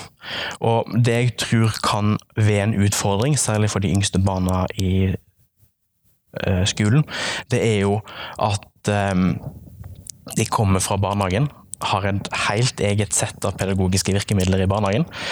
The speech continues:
og så kommer man inn i rammer på skolen.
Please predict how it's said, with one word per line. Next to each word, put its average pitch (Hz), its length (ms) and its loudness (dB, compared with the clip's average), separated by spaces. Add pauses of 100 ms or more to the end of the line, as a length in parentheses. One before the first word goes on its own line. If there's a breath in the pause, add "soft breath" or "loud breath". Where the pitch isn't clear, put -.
(160 loud breath)
og 117 120 2
så 151 500 2 (680 loud breath)
kommer 117 300 2
man 113 100 0
inn 104 220 4
i 104 80 2
rammer 101 240 2
på 98 160 0
skolen. 95 400 2